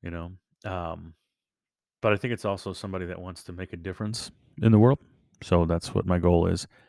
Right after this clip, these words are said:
to change the world, essentially one salesperson at a time, by making myself better so I can make other salespeople and organi-, you know, companies that sell things better to help people. So I don't necessarily have my niche picked out for the marketing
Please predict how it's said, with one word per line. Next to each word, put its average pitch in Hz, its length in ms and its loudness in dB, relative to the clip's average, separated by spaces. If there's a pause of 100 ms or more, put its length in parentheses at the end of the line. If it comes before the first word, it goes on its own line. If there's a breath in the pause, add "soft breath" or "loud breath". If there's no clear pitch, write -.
(560 soft breath)
to 98 80 -10
change 95 400 -4
the 87 100 -4
world, 87 420 -6 (580)
essentially 104 380 -6
one 95 280 -4
salesperson 95 680 -6
at 85 80 -8
a 87 60 -8
time, 85 440 -8
by 85 100 -4
making 95 320 -4
myself 101 460 -2
better 82 320 -2 (320)
so - 100 2
I 90 40 4
can 92 140 -2
make 87 200 0
other 92 200 6
salespeople 85 680 0 (1040)
and 95 140 -10
organi-, 90 380 -10
you 90 60 -4
know, 85 40 -8
companies 92 380 -4
that 87 140 -10
sell 92 260 -2
things 85 300 -10
better 82 380 -10 (300 soft breath)
to 98 60 -12
help 90 180 -12
people. - 280 -16 (100)
So - 280 -16 (760 soft breath)
I 120 60 -6
don't 123 100 -2
necessarily 113 280 -4
have 98 100 -2
my 92 120 -6
niche 90 360 -8
picked - 200 -10
out 98 260 -10
for - 80 -16
the 92 100 -12
marketing 104 520 -14